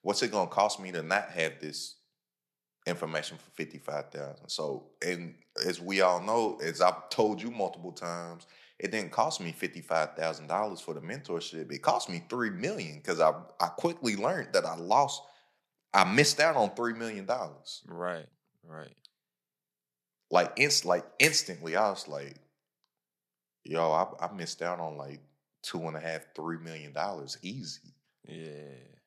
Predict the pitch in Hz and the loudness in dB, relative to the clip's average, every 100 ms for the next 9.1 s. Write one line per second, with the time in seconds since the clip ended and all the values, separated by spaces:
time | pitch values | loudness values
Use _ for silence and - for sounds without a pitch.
0 | - 160 104 - 90 80 - - 87 147 | -12 4 4 4 0 0 0 6 8 8
1 | - 78 80 98 _ - 98 98 - 147 | -2 -8 -16 -18 _ 2 2 0 -8 -8
2 | 117 78 - 78 71 - 101 135 104 - | -8 -12 -6 -4 -4 -6 -8 -8 -2 0
3 | - - 95 85 98 92 - 90 85 - | 2 0 -6 -8 -10 -10 -2 0 0 -2
4 | 131 156 - 78 71 - _ _ _ _ | -2 -2 -6 -10 -10 -16 _ _ _ _
5 | _ _ _ _ _ _ _ _ _ _ | _ _ _ _ _ _ _ _ _ _
6 | - 180 135 165 110 123 127 131 127 98 | -8 4 4 4 0 -4 -2 -4 -4 2
7 | 127 - 127 120 120 123 123 117 120 104 | 2 2 0 0 0 -4 -4 -4 -4 -4
8 | 87 - 135 170 98 - - 104 - 107 | -2 -2 -4 -4 -6 0 2 2 0 -8